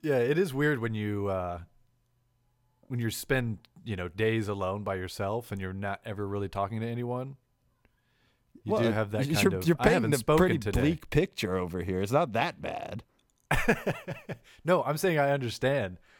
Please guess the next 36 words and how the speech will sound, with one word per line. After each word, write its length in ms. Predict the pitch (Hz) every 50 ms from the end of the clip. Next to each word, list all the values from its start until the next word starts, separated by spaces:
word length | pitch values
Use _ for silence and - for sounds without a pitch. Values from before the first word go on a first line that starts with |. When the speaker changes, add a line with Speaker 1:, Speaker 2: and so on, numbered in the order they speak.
| _ _
Speaker 1:
'cause 140 | - 147 127
there 120 | 131 151
are 180 | 139 139 151 165
times 360 | 156 - 156 180 175 139 113
when 100 | 120 113
it's 120 | 110 - 120
like, 240 | 113 110 104 - - _ _ _ _ _ _ _ _ _ _ _ _ _ _ _ -
"I 200 | 101 101 101 110
haven't 340 | 107 107 117 113 120 120 -
spoken 400 | - - 123 127 - - 110 90
today." 440 | 98 92 90 87 85 - - - - _ _ _
Speaker 2:
Yeah. 240 | 123 139 156 127 98 80 - -
Speaker 1:
You 140 | 123 113 107
know, 260 | 104 101 104 117 117
I've, 180 | - 120 120 - -
I've 180 | 131 123 113 -
been, 120 | - 139 131
I 80 | 131 120
mean, 120 | 113 107
I've 160 | 104 110 110 104
been 140 | 127 139
there 240 | 131 104 90 90 87 90 104
recently. 540 | 110 123 143 - - 98 - - 76 80 -
Speaker 2:
<clears throat> 40 | - 113 101 - -
Yeah, 120 | 135 156 165
when 80 | 135
Speaker 1:
where 60 | 131 165
you're 40 | 160
Speaker 2:
it's 60 | 135
Speaker 1:
just 60 | -
Speaker 2:
like, 100 | 156 139
Speaker 1:
kinda 160 | 110 107 98
chilling 380 | 87 - - 147 139 113 110 107
Speaker 2:
yeah. 40 | 104
Speaker 1:
at 40 | 104
home. 180 | 104 107 113